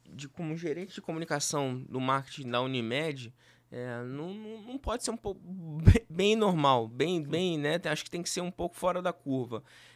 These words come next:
É, conta pra, pra, pra gente um pouco da, dessa trajetória até chegar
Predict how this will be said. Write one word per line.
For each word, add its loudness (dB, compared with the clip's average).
É, -2
conta -10
pra, -6
pra, -2
pra -2
gente -6
um -4
pouco -4
da, 0
dessa -6
trajetória 0
até -4
chegar -2